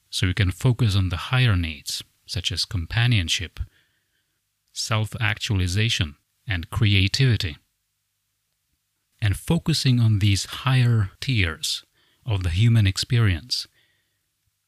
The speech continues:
because the lower levels have largely been dealt with, truly opens a new era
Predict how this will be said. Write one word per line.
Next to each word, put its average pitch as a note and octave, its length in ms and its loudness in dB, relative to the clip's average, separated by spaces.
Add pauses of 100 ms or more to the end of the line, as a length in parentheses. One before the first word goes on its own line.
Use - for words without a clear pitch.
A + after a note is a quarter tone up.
(140)
because - 440 -2
the A#2 120 2
lower G2 320 4
levels F2+ 380 0 (180)
have G2 200 -4
largely A#2+ 520 2
been F#2 280 2
dealt A2+ 320 2
with, F2 320 -4 (1600)
truly E3 400 0
opens F#2+ 480 2
a F2+ 80 2
new A2 340 4
era G#2+ 380 2